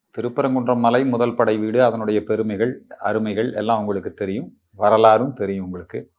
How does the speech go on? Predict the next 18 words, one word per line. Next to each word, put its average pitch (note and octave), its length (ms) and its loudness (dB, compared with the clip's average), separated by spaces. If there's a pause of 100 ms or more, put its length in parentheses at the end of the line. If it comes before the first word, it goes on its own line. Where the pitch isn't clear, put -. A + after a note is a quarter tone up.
(140)
நீங்க F3 500 2
குறிப்பிட்ட E3 520 2
ஆயிரத்தி B2 400 4
தொள்ளாயிரத்தி A2+ 380 0
இருபதுகள்ல B2 540 0
ஏற்பட்ட G#2+ 340 -6
வழக்கு G2+ 380 -4
என்பது, F#2 340 -10 (800)
அந்த D#3+ 280 4
நேரத்திலையும் D#3+ 460 4
இது C3 160 0
போன்ற B2+ 420 2 (160)
சர்ச்சைகள் A2 580 0
உருவாகி G2+ 440 -2
இருக்கிறது. F2+ 480 -10 (640)
அந்த A3 320 6
சர்ச்சையின் F#3+ 560 4
பொழுது G#2+ 320 4